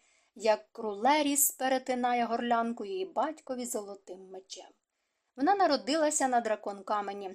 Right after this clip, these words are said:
через дев'ять місяців після втечі, поки жорстокий літній шторм намагався розшматувати острівну твердиню на клапті.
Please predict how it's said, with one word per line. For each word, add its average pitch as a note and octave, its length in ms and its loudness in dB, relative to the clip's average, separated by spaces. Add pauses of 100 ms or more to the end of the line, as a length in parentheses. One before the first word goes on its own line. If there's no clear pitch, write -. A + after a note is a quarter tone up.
через G#3 260 -6
дев'ять G3+ 340 0
місяців A3+ 500 -4
після A3+ 260 -4
втечі, A3+ 640 -8 (640)
поки B3 300 2
жорстокий C4 580 0
літній A#3 360 -2
шторм D4+ 440 0
намагався D4+ 560 0
розшматувати C#4+ 920 0
острівну A#3 460 -4
твердиню A3 640 -4
на G#3 120 -8
клапті. - 680 -14